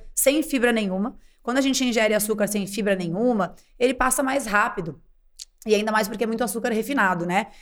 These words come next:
Então, ele é um açúcar que ele vai passar mais rápido mesmo, ele vai ter esse efeito cerebral mais rápido. É, e eles também, na maior parte das vezes, têm algumas substâncias que são realçadores de sabor,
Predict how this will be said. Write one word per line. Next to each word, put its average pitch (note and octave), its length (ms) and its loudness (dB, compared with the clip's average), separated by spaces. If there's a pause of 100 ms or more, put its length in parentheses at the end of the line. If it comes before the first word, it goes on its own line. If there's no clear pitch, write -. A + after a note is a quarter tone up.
(120)
Então, G#3+ 220 -2
ele G#3+ 100 0
é A3 40 2
um A3 60 0
açúcar B3+ 300 0
que C4+ 60 2
ele C4+ 120 4
vai C4+ 180 4
passar D4+ 240 -2
mais D4 200 -2
rápido C4 300 -2
mesmo, F3+ 320 2
ele F3 100 -2
vai G3 160 2
ter A#3 80 2
esse A3+ 140 0
efeito A3 280 0
cerebral A3 360 0
mais G#3+ 220 -2
rápido. D#3+ 400 -4 (720)
É, G#3+ 520 8
e D4+ 220 6
eles C#4+ 180 2
também, C#4 260 2
na C#4 100 2
maior C4 220 4
parte A#3+ 200 0
das G#3 140 -2
vezes, A3+ 280 2
têm A#3+ 520 -2
algumas A3 360 2
substâncias G#3+ 760 0
que - 100 -6
são A3+ 320 0
realçadores A3+ 800 2
de G#3 80 -4
sabor, A3 500 2